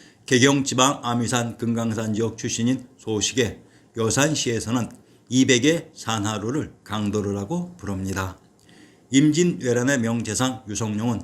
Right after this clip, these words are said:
천오백구십칠 년 시월에 왕명으로 경기 충청 지방을 순시하여 민심을 안정시키고 제장들의 공과를 살피는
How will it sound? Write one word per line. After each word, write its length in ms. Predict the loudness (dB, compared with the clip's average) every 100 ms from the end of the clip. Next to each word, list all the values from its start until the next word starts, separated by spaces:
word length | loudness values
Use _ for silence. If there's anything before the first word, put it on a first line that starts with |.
| -10 _ _
천오백구십칠 840 | -2 2 4 2 -2 -6 -6 -4
년 140 | -2 0
시월에 440 | 0 2 0 0 -12 -6
왕명으로 720 | -2 0 2 2 0 -2 -12 -20 -4
경기 360 | 0 4 2
충청 420 | 2 -2 -2 -2 0
지방을 340 | 0 -2 -4
순시하여 680 | -4 -4 0 0 0 -2 -6 -10
민심을 520 | -4 -2 0 -2 -4 -8
안정시키고 840 | -4 -2 -2 -6 -4 -4 -4 -8 -20 -20 _
제장들의 640 | -2 2 4 4 4 2 2
공과를 640 | -4 -2 0 0 -2 -6
살피는 640 | -10 -8 -6 -4 -2 -2